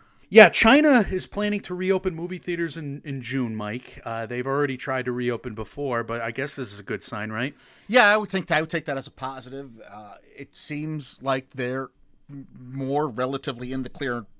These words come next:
Speaker 2: now than they were a month or a month and a half ago. We already reported once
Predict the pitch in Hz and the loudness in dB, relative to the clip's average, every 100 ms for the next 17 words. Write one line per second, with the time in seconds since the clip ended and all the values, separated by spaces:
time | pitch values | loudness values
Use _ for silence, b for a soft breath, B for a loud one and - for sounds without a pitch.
0 | - 151 147 160 151 131 147 139 135 131 | -16 -6 6 8 8 4 -2 -2 -2 -2
1 | 127 131 127 123 123 127 139 139 135 123 | -2 -2 -4 -6 -6 -4 -4 -4 -4 -4
2 | 127 131 127 123 139 135 120 117 123 135 | -4 -6 -6 -6 -6 -6 -8 -8 -6 -4
3 | 139 131 123 - 135 123 117 139 143 - | -4 -4 -8 -6 -6 -6 -6 -6 -6 -8